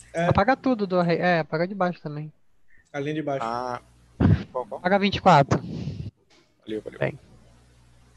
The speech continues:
Speaker 2: dá uma vírgula aí, porque eu tenho um toque.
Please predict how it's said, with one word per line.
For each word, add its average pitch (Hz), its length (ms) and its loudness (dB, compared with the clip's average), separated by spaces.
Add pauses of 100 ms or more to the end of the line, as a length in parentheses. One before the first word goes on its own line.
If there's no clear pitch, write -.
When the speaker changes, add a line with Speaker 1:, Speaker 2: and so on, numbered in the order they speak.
(160)
Speaker 2:
dá 139 120 -2
uma 147 160 2
vírgula 143 400 -2
aí, 143 200 -4 (280)
porque - 160 -12
eu 139 60 -6
tenho 147 220 -10
um 143 60 -10
toque. - 560 -4